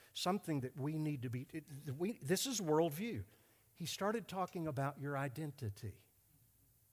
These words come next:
and the importance of you, of you, you, you, and, and me, of us accepting certain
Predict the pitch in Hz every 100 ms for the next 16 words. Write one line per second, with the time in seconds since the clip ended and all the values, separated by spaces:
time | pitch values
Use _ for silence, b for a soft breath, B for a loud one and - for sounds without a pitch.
0 | _ _ _ _ _ - - b b b
1 | b b b b 180 180 156 170 151 147
2 | - 277 277 247 247 - - - 139 117
3 | 117 143 180 104 90 98 - - - _
4 | _ - 147 285 302 95 - - - 262
5 | 98 101 - 277 123 95 165 190 - 175
6 | 175 262 143 - B B B - 143 139
7 | - 196 240 - - 170 156 - - 208
8 | 196 - - 107 101 147 - _ _ -
9 | _ _ _ _ _ _ _ _ _ -
10 | b b - - 214 226 220 220